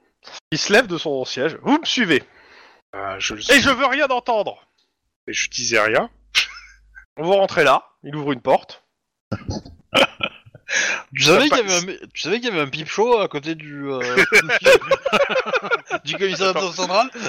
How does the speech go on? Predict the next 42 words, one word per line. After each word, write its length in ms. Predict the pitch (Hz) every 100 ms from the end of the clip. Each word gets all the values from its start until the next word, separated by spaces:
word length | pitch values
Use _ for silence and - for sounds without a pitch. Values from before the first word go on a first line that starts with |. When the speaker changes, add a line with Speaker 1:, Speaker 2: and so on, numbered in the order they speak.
| - -
Speaker 2:
Il 60 | -
veut 80 | 202
me 60 |
faire 260 | - 349 302
rentrer 320 | 208 196 -
dans 160 | 170 151
quoi 300 | - 175 165
exactement ? 400 | 135 135 139 165
Speaker 1:
A 40 |
priori, 300 | 180 240 330
c'est 120 | 349
une 80 | 202
salle 180 | - 294
d'interrogatoire 580 | 269 254 208 185 220 285
et 40 |
dedans, 240 | 190 185 285
il 60 |
y 40 | 196
a 60 |
un 40 | 160
mec, 200 | 208 -
il 80 | 151
y 60 |
a 60 | 147
un 60 | 147
black 280 | 151 240 -
qui 80 |
est 40 | 151
attaché. 440 | 147 151 - 107 _ - - - - - -
Speaker 2:
Et 40 |
Speaker 1:
Euh, 120 | 95 90
au, 300 | 98 98 -
à 80 |
la 120 | 131 139
salle. 320 | 135 104 - -
C'est 180 | - -
une 40 | 151
salle 140 | 226
d'interrogatoire, 640 | 226 220 190 180 131 117 104
hein, 180 | 131
avec, 220 | 110 110 110
euh, 260 | 104 101